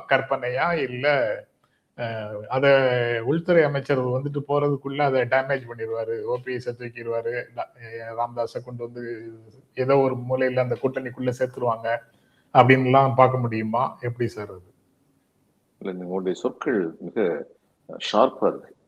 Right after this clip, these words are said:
Speaker 2: அதாவது, ராமதாஸை ஏதாவது ஒரு மூலையில கூட்டணியில கொண்டு வர முடியுமான்னு சொன்ன நீங்க,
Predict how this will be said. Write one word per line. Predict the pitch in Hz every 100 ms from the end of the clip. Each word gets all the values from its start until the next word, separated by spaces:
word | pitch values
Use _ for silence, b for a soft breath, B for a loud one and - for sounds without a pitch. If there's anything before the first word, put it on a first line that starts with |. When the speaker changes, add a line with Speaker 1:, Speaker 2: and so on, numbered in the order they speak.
| _ _ _ -
Speaker 2:
அதாவது, | 78 90 92 90 82 -
ராமதாஸை | 85 104 107 104 101 113
ஏதாவது | 87 92 95 95 82
ஒரு |
மூலையில | 92 92 95 -
கூட்டணியில | 85 87 85 80
கொண்டு | 85 90
வர | 87 85
முடியுமான்னு | 85 82 85
சொன்ன | - 82
நீங்க, | 80 82 98 92